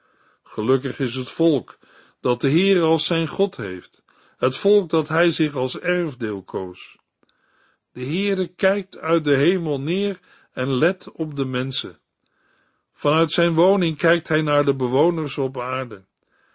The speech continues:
Hij die hen zelf heeft gemaakt, weet precies waarom zij doen wat zij doen.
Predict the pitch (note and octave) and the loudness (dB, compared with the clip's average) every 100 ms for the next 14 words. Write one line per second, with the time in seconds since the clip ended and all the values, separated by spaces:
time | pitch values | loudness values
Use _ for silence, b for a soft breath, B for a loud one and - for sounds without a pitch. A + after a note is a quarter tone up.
0 | _ _ C#3+ E3 E3 D3+ C3 C#3 B2 B2+ | _ _ 0 2 2 0 -4 -4 -2 0
1 | D#3+ D3 - A#2+ A2+ - - A#2+ A#2+ C3+ | 2 0 -6 -4 -4 -8 -14 -10 -6 -6
2 | A2+ - _ _ _ _ _ _ B2 B2+ | -6 -12 _ _ _ _ _ _ 0 0
3 | B2+ - C#3+ C#3 G3+ F3+ - B2+ C3 C#3 | 0 -4 -4 -2 -2 -2 -2 0 2 0
4 | C#3 B2 A#2 A#2+ B2 E3+ B2+ C3 E3+ _ | -2 -2 -2 -4 0 0 0 -8 -12 _
5 | _ _ C3+ E3+ - A2 G2+ G#2 G2 F#2 | _ _ 0 0 -2 -8 -10 -14 -16 -20